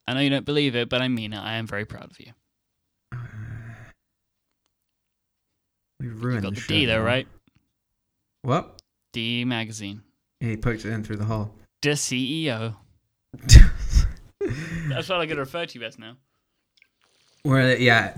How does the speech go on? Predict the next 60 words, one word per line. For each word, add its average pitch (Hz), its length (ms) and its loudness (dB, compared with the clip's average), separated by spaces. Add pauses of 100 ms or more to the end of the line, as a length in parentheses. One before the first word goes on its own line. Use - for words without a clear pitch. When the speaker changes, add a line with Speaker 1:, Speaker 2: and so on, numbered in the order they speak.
Speaker 2:
so 120 560 4
Speaker 1:
So 233 180 0
why 285 240 2
does 302 180 -2
your 240 120 -2
Twitter 139 600 -2
avatar 120 420 -4
have 117 160 -4
a 120 40 -6
green 113 280 -6
stripe - 360 -10
on - 80 -16
it? 101 120 -20 (680)
Speaker 2:
It's - 220 -2
from 139 240 2
that 123 220 4
magazine. 131 420 2
It's 95 140 -6
the, - 200 -8
it's - 140 -10
the 117 80 -10
picture - 260 -8
from 117 140 -8
the 113 60 -4
magazine. 120 440 -6 (300)
Speaker 1:
The, 147 200 -10
the 160 80 -6
one 180 200 -2
that 175 100 -8
you 160 120 -8
show 156 200 -4
me, 131 100 -2
it 127 80 -6
doesn't 143 200 -8
have 190 120 -8
a 196 60 -10
green 139 180 -8
stripe - 320 -14
on - 80 -16
it. - 80 -20 (220)
Speaker 2:
Yeah, 117 180 -10
yeah, 131 140 -2
it 113 140 -8
does. 117 480 -10
You 120 100 -8
probably 127 200 2
just 117 120 -6
can't 113 140 -2
see 120 120 -4
it 107 100 -2
'cause 104 140 -10
of 101 60 -14
the 107 160 -6
reflection. 139 360 0
Speaker 1:
Oh, 165 580 6
I 156 100 6
can 156 340 0
see 151 180 0
it 127 140 -4
now. 101 380 -10